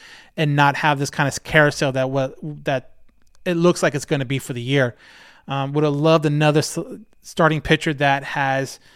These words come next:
again, pitched more than, like, three innings out of the last two years. It, you know,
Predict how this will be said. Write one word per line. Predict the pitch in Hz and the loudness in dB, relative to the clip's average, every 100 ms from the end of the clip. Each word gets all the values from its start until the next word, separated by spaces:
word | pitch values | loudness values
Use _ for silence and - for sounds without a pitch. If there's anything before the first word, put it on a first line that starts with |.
| _ _ - | _ _ -10
again, | 156 202 165 123 _ _ _ _ _ _ _ _ _ _ _ _ _ - 151 - _ _ - | 0 0 0 -4 _ _ _ _ _ _ _ _ _ _ _ _ _ -20 -20 -20 _ _ 2
pitched | 196 - | 2 2
more | 180 170 165 | 4 4 4
than, | 156 | 2
like, | 139 | -4
three | - 160 156 | -6 -2 -2
innings | 151 143 131 | 0 -2 -2
out | |
of | 127 | 0
the | |
last | 131 127 - | 0 0 -2
two | - | -10
years. | 117 110 - - | -10 -10 -12 -6
It, | 170 165 - - | -2 -2 -4 -4
you | 170 | 0
know, | 147 139 165 | 0 0 -6